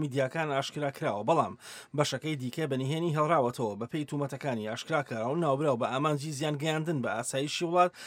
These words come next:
زانیاری گواستۆتەوە و سیخوڕی بۆ دوژمن کردووە لە کاتی شەڕدا. هەروەها لە ساڵی دوهزار و دوانزەدا کە لە نیجیریا دەژیا، زانیاری لەبارەی چەند شوێنێکی ئاسایشی ئیسرائیل و کاربەدەستەکانی داوە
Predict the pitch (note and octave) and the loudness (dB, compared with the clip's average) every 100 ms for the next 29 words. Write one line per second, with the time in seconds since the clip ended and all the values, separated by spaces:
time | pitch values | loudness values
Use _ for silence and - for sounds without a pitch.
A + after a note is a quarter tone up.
0 | - - C3 F3 D#3+ D3 C#3+ E3 D#3 E3+ | -16 -8 4 6 6 6 6 6 8 8
1 | - G#3 E3 C3 B2+ E3+ E3+ - F3 E3 | 6 0 0 0 0 0 0 -4 -4 -4
2 | D3 C3 D3 C3+ A#2 E3 - A#2+ G#2 G2 | -2 0 0 0 -2 -2 -2 -4 -4 -6
3 | G#2+ A#2+ A#2 - D#3 A2 E2+ - _ - | -4 -6 -6 -6 -4 -4 -8 -12 _ -8
4 | A#2+ A#2+ B2 B2 B2+ C3+ C3 B2+ B2+ A#2+ | -4 -2 -2 -2 0 -2 -2 -4 -4 -4
5 | A#2+ A#2+ B2 B2 D3+ F3 F3+ - - _ | -4 -4 -2 -2 0 0 -2 -6 -20 _
6 | G3+ F3 D#3+ D3+ C#3 G3 G3 C3 A2 A2 | 0 2 2 0 0 0 2 2 0 -4
7 | A2 A#2+ C#3+ C#3+ D3+ C#3+ D3 F3+ E3 C#3+ | -2 2 2 2 0 2 2 0 0 2
8 | C#3 E3 - F3 E3+ F3+ D3 C3+ D3+ A#2+ | 2 0 -2 -2 -2 -2 -2 -2 -2 -2
9 | C3 C3+ B2+ - E3+ D3 C#3 A2 D#3+ C#3+ | -2 -4 -4 -6 -8 -8 -4 -2 0 -2
10 | A2+ A#2+ A2+ A2+ A2+ - C3 E3 C3+ B2 | -2 -4 -4 -6 -6 -6 0 0 2 2
11 | D#3 | 2